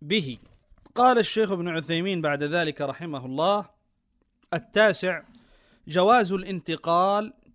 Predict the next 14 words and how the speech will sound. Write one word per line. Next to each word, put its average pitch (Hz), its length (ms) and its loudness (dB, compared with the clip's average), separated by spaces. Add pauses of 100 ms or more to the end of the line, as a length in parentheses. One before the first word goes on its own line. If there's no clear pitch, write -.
من 185 220 -4
الفريضة 185 1160 -4 (220)
إلى 196 280 0
النافلة 170 1200 -4
غير 175 380 0
المعينة، 139 720 -4 (360)
والعكس 139 840 -4 (500)
لا 147 460 -2
يصح. 147 720 -10 (720)
يعني 185 380 4
لو 180 160 2
كنت 165 580 2 (500)
تصلي 156 460 -2
فريضة 139 580 -2